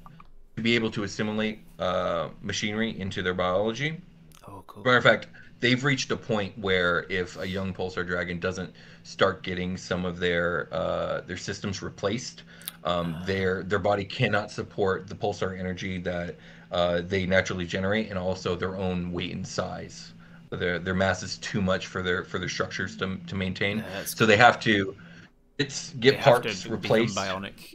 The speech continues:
Speaker 2: or, or die. <laughs>
Speaker 1: Exactly. And then as they grow in size, they have to continuously get those parts replaced.
Speaker 2: So is there, like,
Speaker 1: Um,
Speaker 2: a, is
Speaker 1: but
Speaker 2: there, like, a,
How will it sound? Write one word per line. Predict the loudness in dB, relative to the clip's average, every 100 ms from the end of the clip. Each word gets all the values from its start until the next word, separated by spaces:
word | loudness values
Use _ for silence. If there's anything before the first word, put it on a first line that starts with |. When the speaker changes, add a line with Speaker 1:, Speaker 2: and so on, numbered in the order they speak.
| -14
Speaker 2:
or, | -10
or | -6 -6
die. | -6 -6 -8 -4
<laughs> |
Speaker 1:
Exactly. | -2 6 10 10 10 4 -2 -2 -6 -10 -2
And | 4
then | 4 6
as | 8 8 8
they | 4 4
grow | 8 8 8
in | 6
size, | 4 4 4 2
they | -2 -4
have | -4 -8
to |
continuously | -14 -12 -8 -6 -8 -10
get | -10 -10
those | -12 -12
parts | -12 -12
replaced. | -14 -6 -2 -2 -4 -8
Speaker 2:
So | -4
is | -2 2
there, | 2
like, | 4
Speaker 1:
Um, | 4 2
Speaker 2:
a, | 8
is |
Speaker 1:
but | 10
Speaker 2:
there, | 10
like, | 4
a, | -4